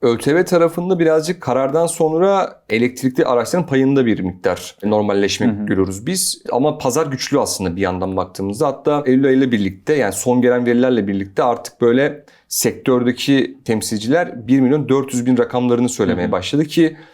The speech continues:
Speaker 1: e, biz iki bin yirmi ikide bir milyonu aştık.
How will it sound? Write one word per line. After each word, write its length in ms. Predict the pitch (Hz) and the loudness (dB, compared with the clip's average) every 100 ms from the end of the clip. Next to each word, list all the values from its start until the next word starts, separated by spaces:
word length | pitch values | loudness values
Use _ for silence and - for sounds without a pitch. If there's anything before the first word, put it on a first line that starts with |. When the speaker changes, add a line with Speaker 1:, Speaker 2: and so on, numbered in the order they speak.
| _ _ - | _ _ -4
Speaker 1:
e, 160 | 110 117 | -2 0
biz 120 | 120 | 0
iki 240 | 123 139 | 0 0
bin 60 | 135 | 4
yirmi 300 | 131 127 131 | 4 4 4
ikide 380 | 135 135 110 110 | 2 -2 -2 0
bir 100 | 139 | 2
milyonu 460 | 123 110 104 98 107 | 4 2 0 0 -2
aştık. 500 | 101 - 175 - | -4 -4 -6 -6